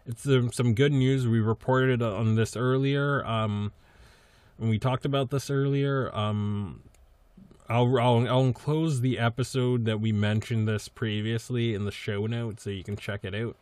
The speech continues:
in case you haven't already. Um, so, all right. So the article is from the C B C. I think that's the Canadian Broadcasting System. In, it's from C B C News,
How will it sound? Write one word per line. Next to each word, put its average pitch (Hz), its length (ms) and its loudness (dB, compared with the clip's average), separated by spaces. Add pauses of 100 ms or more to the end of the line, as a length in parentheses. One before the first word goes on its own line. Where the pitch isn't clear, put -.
(240)
in 107 180 -4
case 104 260 -4
you 110 80 0
haven't 107 300 -2
already. 117 480 -4 (560)
Um, 110 520 0
so, 113 680 -2 (500)
all 131 80 2
right. 104 280 -2
So 131 140 -2
the 120 160 0
article 147 480 2
is 131 80 -2
from 123 280 0
the 107 60 0
C 123 320 0
B 139 200 -2
C. 120 300 -2
I - 1080 -16
think 113 220 -4
that's 117 260 -6
the 120 100 -6
Canadian 123 540 0
Broadcasting 110 760 -4
System. 110 580 -8 (680)
In, 110 460 0 (1000)
it's - 460 -12
from 117 220 0
C 135 340 2
B 127 120 2
C 127 240 0
News, 113 640 0